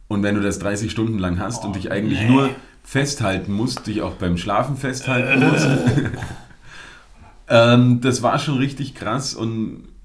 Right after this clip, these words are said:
Speaker 1: was ich, normalerweise lernst du, okay, wenn dir im Bus schlecht wird,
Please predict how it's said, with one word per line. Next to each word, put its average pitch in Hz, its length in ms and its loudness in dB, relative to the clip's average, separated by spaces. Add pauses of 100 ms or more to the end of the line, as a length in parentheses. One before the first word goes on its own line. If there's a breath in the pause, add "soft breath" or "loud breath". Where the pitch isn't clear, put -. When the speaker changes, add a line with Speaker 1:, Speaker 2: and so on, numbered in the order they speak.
Speaker 1:
was 104 200 -4
ich, - 340 -4 (1300)
normalerweise 113 540 0
lernst 117 220 2
du, 117 60 -2
okay, 98 140 -2
wenn 92 100 0
dir 92 80 -2
im 92 100 -4
Bus 139 200 -4
schlecht 110 340 -4
wird, 117 220 -2